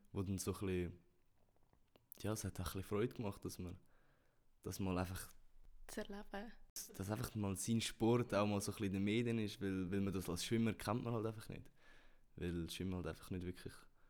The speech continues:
Speaker 1: äh, so eine Sportart ist, wo jetzt alle darüber reden wie Fußball oder so.
Speaker 2: Lässt dich das auch gross träumen?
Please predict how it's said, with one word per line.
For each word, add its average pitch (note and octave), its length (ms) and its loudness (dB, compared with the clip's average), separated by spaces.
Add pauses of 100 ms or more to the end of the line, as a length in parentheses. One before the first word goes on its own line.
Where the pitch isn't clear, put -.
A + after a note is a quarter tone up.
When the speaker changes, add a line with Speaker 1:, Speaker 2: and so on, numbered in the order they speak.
(500)
Speaker 1:
äh, F#2 160 -6
so F2+ 160 -8
eine E2 240 -4
Sportart F2 480 -6
ist, F2 160 -8
wo E2 80 -4
jetzt - 300 -8 (220)
alle F2 180 -4
darüber E2 260 -4
reden E2+ 220 -2
wie E2+ 80 -6
Fußball F#2 460 -6
oder F2+ 100 -4
so. G2+ 100 -10 (840)
Speaker 2:
Lässt G3 300 -2
dich G3+ 120 -4
das - 220 -6
auch F#3 100 -6
gross F3+ 400 -6
träumen? G3+ 440 -6